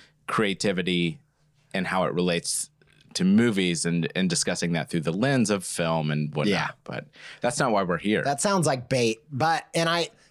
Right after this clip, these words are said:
Speaker 2: and I do, obviously I talk about movies and, and filmmakers and entertainers a lot,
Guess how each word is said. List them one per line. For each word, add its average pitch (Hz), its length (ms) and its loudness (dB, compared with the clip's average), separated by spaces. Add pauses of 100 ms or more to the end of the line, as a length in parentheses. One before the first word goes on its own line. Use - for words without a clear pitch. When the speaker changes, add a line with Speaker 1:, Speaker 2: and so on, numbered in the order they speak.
(120)
Speaker 2:
and 151 120 0
I 165 120 2
do, 165 400 4
obviously 117 380 0
I 104 40 0
talk 101 220 -2
about 95 200 0
movies 92 380 0
and, 92 240 0
and 92 160 -6
filmmakers 82 640 -4
and 85 120 -4
entertainers 80 640 -2
a 82 60 -6
lot, 73 340 -4